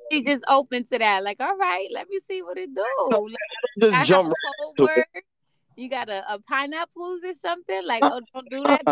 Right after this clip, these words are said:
Speaker 2: <laughs>
Speaker 1: that
Speaker 2: I
Speaker 1: there?
Speaker 2: don't do nothing that's gonna bring any pain to anybody. I just, you know what I'm saying? I just, you know, some things, especially, like,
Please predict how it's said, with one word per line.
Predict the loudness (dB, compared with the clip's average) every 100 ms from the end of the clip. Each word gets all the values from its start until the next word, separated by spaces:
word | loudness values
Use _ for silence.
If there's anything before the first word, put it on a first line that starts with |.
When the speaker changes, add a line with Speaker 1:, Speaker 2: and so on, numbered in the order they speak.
| -4 -10
Speaker 2:
<laughs> | _ -8
Speaker 1:
that | -8 -4 2
Speaker 2:
I |
Speaker 1:
there? | 2
Speaker 2:
don't | 4 2
do | 2 -2 _
nothing | 4
that's | 6 6
gonna | 4 4
bring | 6 6 6 6
any | 6 4
pain | 6 6 6 4 4
to | 4
anybody. | 8 8 8 6 6 4
I | 4
just, | 4 4 2 -16 -20 -2
you | 4
know | 4
what |
I'm | 6
saying? | 4 4
I | 4 4
just, | 4 2 2 -4 2
you |
know, | 6 6
some | 4 2 4
things, | 4 4 4
especially, | 4 4 4
like, | 4 4